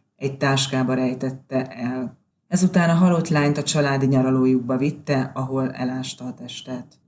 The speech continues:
Közben Rachel szülei rengeteg plakátot tettek ki, illetve azonnal értesítették a rendőrséget is,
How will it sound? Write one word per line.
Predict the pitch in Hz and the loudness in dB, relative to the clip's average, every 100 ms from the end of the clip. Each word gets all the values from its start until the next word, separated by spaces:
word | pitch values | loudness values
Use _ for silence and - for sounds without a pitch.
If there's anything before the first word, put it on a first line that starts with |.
| _ | _
Közben | 165 151 175 | 0 4 6
Rachel | 175 202 190 165 | 8 6 6 4
szülei | - 165 156 151 | 4 4 4 4
rengeteg | 156 151 147 156 156 | 4 4 2 0 0
plakátot | 175 165 156 139 139 135 | 0 0 0 0 0 -4
tettek | - 131 131 135 135 | -4 -6 -4 -8 -8
ki, | - 160 156 - - - | 0 0 0 -8 -20 -2
illetve | 156 156 165 | 2 2 4
azonnal | 165 180 156 147 143 | 4 6 6 4 4
értesítették | 139 143 139 131 139 135 135 139 131 | 2 0 0 -2 -2 -2 -2 -2 0
a | 139 | 2
rendőrséget | 135 135 131 127 139 131 131 | 2 4 2 0 0 0 0
is, | 147 165 - | 0 0 -2